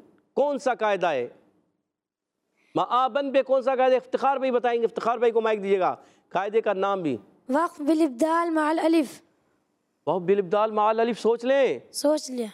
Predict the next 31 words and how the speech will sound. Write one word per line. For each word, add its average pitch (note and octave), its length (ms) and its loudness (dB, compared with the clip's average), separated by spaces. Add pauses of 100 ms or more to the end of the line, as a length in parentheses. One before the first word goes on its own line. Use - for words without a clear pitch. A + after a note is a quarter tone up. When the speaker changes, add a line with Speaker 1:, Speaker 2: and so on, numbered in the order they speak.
(520)
Speaker 1:
سوچ A3+ 240 0
لیا؟ B3 420 2 (140)
Speaker 2:
جی۔ G#3 200 -20 (560)
Speaker 1:
سوچ A3 180 2
سمجھ A#3 280 0
کے B3 100 0
جواب A#3 320 0
دیا B3 240 2
ہے؟ F3 220 2 (120)
Speaker 2:
جی۔ G#3+ 240 -16 (240)
Speaker 1:
ایسا G3+ 280 0
نہ A#3+ 80 0
ہو B3 160 2
کہ A#3 100 -4
ٹیم B3+ 340 2
پیچھے B3 320 0
رہ C4+ 140 2
جائے، B3+ 380 2 (1040)
نہیں B3 200 4
رہے B3+ 180 4
گی۔ G3 280 0 (340)
Speaker 2:
جی G3 180 -20
نہیں۔ G3 120 -20 (180)
Speaker 1:
ٹیم A3+ 160 2
کو A#3+ 100 2
برابر A#3 320 2
کروانا A#3+ 400 0
ہے A#3+ 40 2
آپ A3 80 0
نے۔ F3 200 0 (260)
Speaker 2:
جی۔ G3+ 180 -20